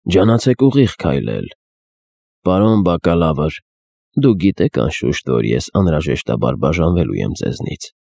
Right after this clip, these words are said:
ժամը յոթն է ահա, ժամադրություն ունեմ մի կնոջ հետ"։ "Դե, ուրեմն թողեք ինձ, ես տեսնում եմ աստղեր և հրեղեն նիզակներ։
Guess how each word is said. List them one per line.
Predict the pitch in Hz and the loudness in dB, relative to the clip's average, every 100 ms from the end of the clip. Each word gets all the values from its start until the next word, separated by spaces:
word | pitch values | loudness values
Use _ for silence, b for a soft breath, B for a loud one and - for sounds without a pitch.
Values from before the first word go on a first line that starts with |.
| - | -8
ժամը | 92 90 80 92 | 0 2 2 2
յոթն | 104 90 - | 2 0 -6
է | 50 | -8
ահա, | - - - - _ _ _ _ _ _ - | -8 -8 -10 -12 _ _ _ _ _ _ -4
ժամադրություն | 92 85 85 90 101 101 120 110 | 0 2 2 4 2 2 2 4
ունեմ | 67 71 67 | 2 0 0
մի | 71 69 | 0 0
կնոջ | 80 64 62 - | -2 -2 -4 -8
հետ"։ | - - - _ _ _ _ _ _ _ _ _ _ _ | -10 -12 -18 _ _ _ _ _ _ _ _ _ _ _
"Դե, | 170 165 110 | 4 6 4
ուրեմն | 76 82 135 165 113 | 2 2 2 2 2
թողեք | - 65 57 50 50 | 0 0 0 -2 -4
ինձ, | 50 - - _ _ _ _ _ _ | -6 -6 -12 _ _ _ _ _ _
ես | - 190 185 | 2 4 4
տեսնում | - 64 - 73 67 | 0 -2 -2 -4 -2
եմ | 65 | -2
աստղեր | 57 - - - 92 92 - _ _ - | -4 -8 -6 0 0 -2 -8 _ _ -6
և | 95 87 | 0 0
հրեղեն | - 80 80 69 73 95 87 | -2 -2 -2 -2 -2 -2 -2
նիզակներ։ | 80 78 58 - - - - | -2 -4 -6 -6 -10 -10 -10